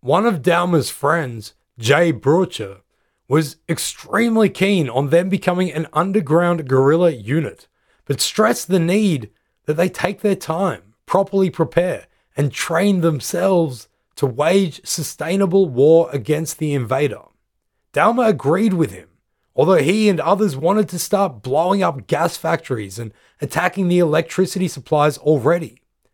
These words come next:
The apparent futility of dropping angry newsletters into random letterboxes may have been what convinced Dalma's friend, Henk Roos,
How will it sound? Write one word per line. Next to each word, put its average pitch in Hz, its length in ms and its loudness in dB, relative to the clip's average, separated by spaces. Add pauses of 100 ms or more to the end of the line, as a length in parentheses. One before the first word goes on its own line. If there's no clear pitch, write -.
(380)
The 147 140 2
apparent 196 480 -2
futility 170 920 0
of 123 380 -2 (220)
dropping 170 520 2
angry 170 580 0
newsletters 127 880 0
into 139 280 -2
random 143 580 -2
letterboxes 139 840 -2 (640)
may 151 180 2
have 202 140 2
been 196 220 2
what 180 180 2
convinced 165 560 -2
Dalma's 165 420 0
friend, 175 460 -2
Henk 160 360 -4
Roos, 160 420 -2